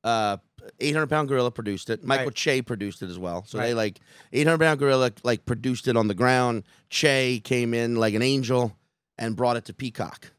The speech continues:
Speaker 2: How did you get
Speaker 1: And
Speaker 2: hooked up with Michael Che?
Speaker 1: I mean, I've just known him since he's been around, you know? It's like, we were just, 'cause he was, like, part of that crew, like, when, like, me and Soder, me, Soder, you know, fucking Bargatze. I mean, Nate was always kind of ahead of us, but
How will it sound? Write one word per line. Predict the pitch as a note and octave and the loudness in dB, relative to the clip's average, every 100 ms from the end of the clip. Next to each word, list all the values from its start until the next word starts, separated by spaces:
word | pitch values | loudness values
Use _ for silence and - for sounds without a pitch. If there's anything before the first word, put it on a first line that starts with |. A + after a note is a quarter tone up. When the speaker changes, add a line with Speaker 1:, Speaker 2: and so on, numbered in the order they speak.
| _ | _
Speaker 2:
How | C#3+ A3+ | -2 -2
did | C#4+ G#3 | -2 -6
you | A3+ | -6
get | A3 | -4
Speaker 1:
And | D3+ | -2
Speaker 2:
hooked | F3 D#3 | -4 -4
up | F3 | -6
with | D3+ | -6
Michael | D3 C3+ B2+ | -8 -8 -8
Che? | D#3+ | -10
Speaker 1:
I | A#2 - _ _ - | -10 -14 _ _ -8
mean, | - | -6
I've | A#3 | -4
just | F3+ | -4
known | B2+ D#3 | 0 0
him | C#3 G#2+ | 0 -2
since | A#2 G#2 - - - - - | -4 -6 -8 -10 -10 -14 -12
he's | C3 G#2 | -8 -6
been | G#2+ | -4
around, | G2 B2 G2 | -4 -4 -6
you | F#2+ | -8
know? | G2+ | -8
It's | G#2+ | -6
like, | G#2+ G2 | -8 -6
we | G#2+ | -4
were | G#2 | -4
just, | G2 G2 - - - | -4 -8 -10 -16 -12
'cause | - F#3+ | -8 -4
he | G4 | -2
was, | D#4+ | 0
like, | C4 G#3 | 0 0
part | - G3 | 2 2
of | G3 | 2
that | F3 E3 | 0 0
crew, | - E3 E3 D#3 | -2 -2 0 2
like, | C3+ A#2 - _ _ _ _ | 2 2 -4 _ _ _ _
when, | D3 | 0
like, | D3 C3 | 0 2
me | D#3 D#3+ | 2 2
and | C3+ | 2
Soder, | - D#3 D3+ D3+ C#3+ C3+ - - | 0 2 4 4 2 0 -10 -8
me, | D3 | -6
Soder, | C3 D3+ C#3+ D3 C#3+ C#3 A2+ _ _ _ _ | -4 0 0 2 2 0 -4 _ _ _ _
you | - C3 | -4 -2
know, | A#2+ A2+ A2 | 0 0 -2
fucking | - - A#2 B2 A2 G#2+ | -8 -12 -10 -6 -6 -4
Bargatze. | F#2 G#2 A#2+ C3 - C3 | -4 -2 0 0 -2 -4
I | C3 | -2
mean, | C3 B2 G#2+ _ | -2 -4 -8 _
Nate | D3+ E3 | -2 -2
was | C3 | 0
always | A#2+ A2+ | 0 0
kind | A#2 G#2+ | -2 -4
of | |
ahead | F#2+ A2 | -2 -2
of | G2+ | -2
us, | G2 | -4
but | G2+ | -4